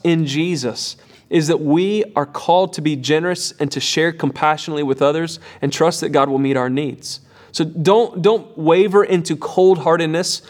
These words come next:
where you can't respond to the needs of others around you out of fear that you're gonna lack or not have enough. And don't be hard-hearted.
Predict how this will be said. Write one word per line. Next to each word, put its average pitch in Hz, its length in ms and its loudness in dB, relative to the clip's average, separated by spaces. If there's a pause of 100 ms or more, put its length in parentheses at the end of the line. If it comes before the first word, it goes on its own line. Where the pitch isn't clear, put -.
(160)
where 156 100 2
you 147 100 4
can't 170 240 -2
respond 156 380 0
to 147 60 -4
the 139 80 -2
needs 139 260 0
of 123 80 -2
others 135 240 2
around 135 380 0
you 165 220 -4
out 135 100 -4
of 127 60 -10
fear 156 360 0
that 139 180 -2
you're 143 140 0
gonna 139 160 0
lack 123 480 -2
or 147 80 -2
not 123 160 -2
have 127 160 -4
enough. 127 400 -4 (580)
And 139 120 -2
don't 170 120 0
be 180 80 -2
hard-hearted. 156 760 -4